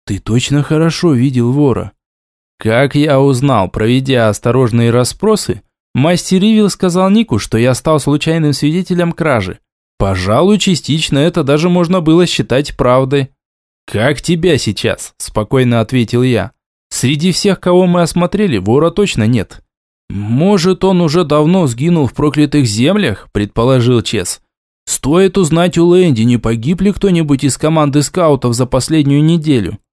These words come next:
Наив ткнул меня в бок. «Зак, столовая отличное место для поисков. Там собирается весь форт.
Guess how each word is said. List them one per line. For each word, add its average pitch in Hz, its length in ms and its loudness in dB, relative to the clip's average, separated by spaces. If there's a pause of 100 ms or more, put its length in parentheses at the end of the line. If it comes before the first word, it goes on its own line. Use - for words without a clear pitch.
(300)
Наив 131 480 0
ткнул 123 320 -2
меня 117 300 2
в 120 80 -4
бок. 104 380 -6 (640)
«Зак, 120 640 0
столовая 139 760 2
отличное 190 540 0
место 185 340 2
для 185 200 2
поисков. 156 720 0 (300)
Там 107 240 2
собирается 135 640 0
весь 147 220 2
форт. 143 520 0